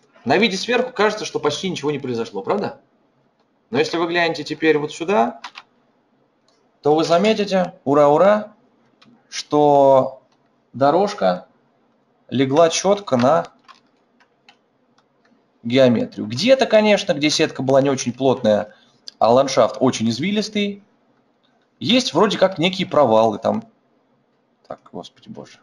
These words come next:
ладно, пока, пока обойдёмся дефолт сканлайном, хорошо. Ничего не будем сейчас настраивать. Что такое страшное у нас?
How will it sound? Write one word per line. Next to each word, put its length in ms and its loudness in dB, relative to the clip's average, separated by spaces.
ладно, 220 -20
пока, 320 -16
пока 220 -4
обойдёмся 440 -4
дефолт 320 -12
сканлайном, 520 -10
хорошо. 300 -20
Ничего 240 -16
не 60 -10
будем 220 -14
сейчас 160 -12
настраивать. 600 -8
Что 220 -20
такое 220 -12
страшное 600 -12
у 60 -20
нас? 300 -18